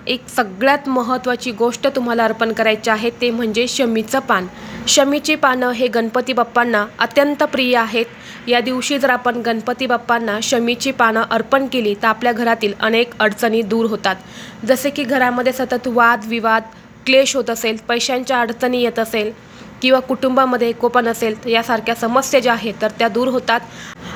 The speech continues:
आणि बाप्पांचा विशेष आशीर्वाद त्या घरावरती राहत असतो. त्याचबरोबर आपल्याला हा दिव्याचा उपाय देखील उद्या सकाळीच करायचा आहे. जर आपल्या घरामध्ये काही दोष असेल, नकारात्मकता असेल, इडापिडा असेल, तर आपल्या कुटुंबामध्ये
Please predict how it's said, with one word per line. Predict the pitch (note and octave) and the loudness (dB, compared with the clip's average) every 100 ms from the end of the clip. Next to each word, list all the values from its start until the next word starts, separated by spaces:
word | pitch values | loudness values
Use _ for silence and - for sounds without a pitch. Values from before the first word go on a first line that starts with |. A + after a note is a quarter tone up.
| - | -2
आणि | A#3 B3 | 2 4
बाप्पांचा | A#3 - B3 A#3+ B3+ | 2 2 0 2 0
विशेष | B3+ A#3+ C#4 C4 - A3+ | 0 0 2 2 2 -2
आशीर्वाद | A3+ C4 A#3 G3 - | 0 0 2 0 0
त्या | A3+ | -4
घरावरती | G#3+ A3+ A3 G#3+ G#3 C4 | -2 0 2 2 0 0
राहत | C4 A3 F#3 | 0 -2 0
असतो. | G3 - F#3 - - - - - | -2 -2 -8 -8 -20 -20 -2 2
त्याचबरोबर | C4+ D4+ D4 D4+ C#4+ C#4 C4+ | 2 0 0 0 2 0 2
आपल्याला | A#3+ B3 C4 C4 G#3 G3 | -2 0 0 0 0 0
हा | A#3 | -2
दिव्याचा | G#3 B3 A#3+ B3 C4 | 0 0 2 2 0
उपाय | B3+ B3+ B3+ B3 | 0 0 2 2
देखील | A#3 A#3+ B3 G3+ G#3 - | 2 -2 -2 -4 -4 -6
उद्या | A#3 B3 | 0 2
सकाळीच | B3+ B3+ - B3 C4 - | 0 -6 0 0 0 0
करायचा | B3 A#3 A3+ A3 | 2 2 2 0
आहे. | G#3+ A#3+ - - - - A#3 C#4 | 0 -4 -4 -20 -20 -14 -4 4
जर | D4 | 4
आपल्या | D#4 C#4+ C4+ C#4+ | 4 0 -2 0
घरामध्ये | C4 B3+ B3 A#3+ G#3+ G#3+ A#3+ | 0 -2 -2 -2 -2 -2 -4
काही | A3+ C4 B3 G#3 | -2 -6 -8 -2
दोष | G3+ C4 C#4 C4+ | 4 4 4 0
असेल, | A3+ A3 G3+ - - | -2 -2 -4 -8 -10
नकारात्मकता | A#3 A3+ B3+ C4 C4+ B3+ A#3+ - | -2 0 2 2 2 -2 -2 -2
असेल, | A3+ A3 G#3+ G#3 - | -2 0 -4 -4 -4
इडापिडा | A#3 B3+ B3+ C4 B3+ | 0 2 2 0 2
असेल, | A#3+ A#3 G3 G3+ - | 0 -2 -6 -6 -2
तर | A#3 | 0
आपल्या | A3+ B3+ | 0 -4
कुटुंबामध्ये | B3+ B3+ A#3+ A#3 A#3 A#3 G3+ | -4 -4 -2 0 0 2 0